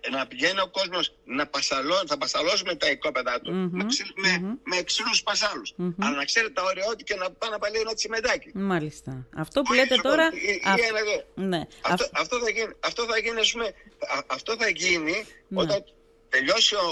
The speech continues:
Speaker 1: ο αναδασμός τέλος είκοσι πέντε, πάμε
Speaker 2: Μμμ.
Speaker 1: και οριοθετούμε. Αυτή η οριοθέτηση όμως, άμα την κάνουμε εμείς και φύγουμε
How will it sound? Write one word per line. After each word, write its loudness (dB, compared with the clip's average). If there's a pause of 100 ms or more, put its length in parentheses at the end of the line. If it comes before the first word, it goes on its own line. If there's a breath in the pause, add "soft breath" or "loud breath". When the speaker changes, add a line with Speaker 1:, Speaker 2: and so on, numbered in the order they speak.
Speaker 1:
ο 4
αναδασμός 0 (200)
τέλος 0
είκοσι -2
πέντε, 0 (180)
πάμε 2
Speaker 2:
Μμμ. -4
Speaker 1:
και 2 (300)
οριοθετούμε. 0 (540)
Αυτή -2
η 6 (100)
οριοθέτηση 2
όμως, 0 (140)
άμα 0
την -8
κάνουμε 0
εμείς -2
και -2
φύγουμε -2